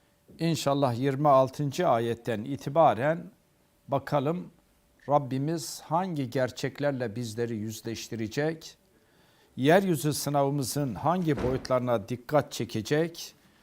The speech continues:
biz de pür dikkat ayetler üzerinde tefekkür ederek anlamaya, özellikle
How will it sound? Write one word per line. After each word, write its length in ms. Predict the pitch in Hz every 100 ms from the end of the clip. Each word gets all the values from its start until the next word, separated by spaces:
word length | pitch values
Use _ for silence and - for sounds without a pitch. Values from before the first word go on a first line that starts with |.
| _ _ 165
biz 200 | 156 131
de 80 |
pür 460 | 117 - 190 180 104
dikkat 800 | 127 123 156 165 175 - - - _ _ _ _ _ -
ayetler 580 | 127 139 147 - 175 160
üzerinde 720 | 143 135 127 131 127 131 -
tefekkür 560 | 127 - 131 - 165
ederek 720 | 139 107 123 127 151 - - _ _ _ _ _ _ -
anlamaya, 800 | 131 135 139 143 165 185 196 - -
özellikle 800 | 151 117 151 180 - 160 113 98